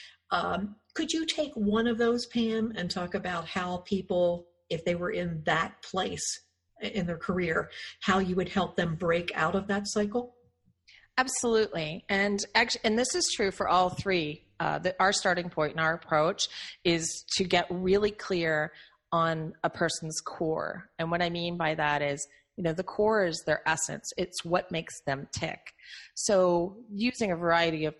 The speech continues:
Speaker 2: tools and exercises, one of the very first things we do, regardless of where the person is and the three R's,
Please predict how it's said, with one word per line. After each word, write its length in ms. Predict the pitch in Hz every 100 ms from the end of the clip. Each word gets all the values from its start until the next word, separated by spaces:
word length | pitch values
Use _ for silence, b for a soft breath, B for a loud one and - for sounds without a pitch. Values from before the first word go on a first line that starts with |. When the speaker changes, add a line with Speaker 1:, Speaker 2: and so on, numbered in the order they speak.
| -
Speaker 2:
tools 480 | 170 151 156 165 -
and 140 | 156 147
exercises, 1080 | 147 - 156 - 139 131 131 147 143 160
one 180 | 170 175
of 60 | 226
the 60 |
very 280 | 202 170 185
first 320 | 185 165 160
things 280 | - 156 156
we 100 | 156
do, 220 | 151 147
regardless 760 | 139 147 151 156 160 175 151 -
of 120 | 143
where 380 | 147 143 139 143 B B -
the 60 |
person 480 | 156 - 151 - 139
is 300 | 139 131 -
and 120 | 139
the 60 | 131
three 300 | - 147 139
R's, 440 | 143 135 127 127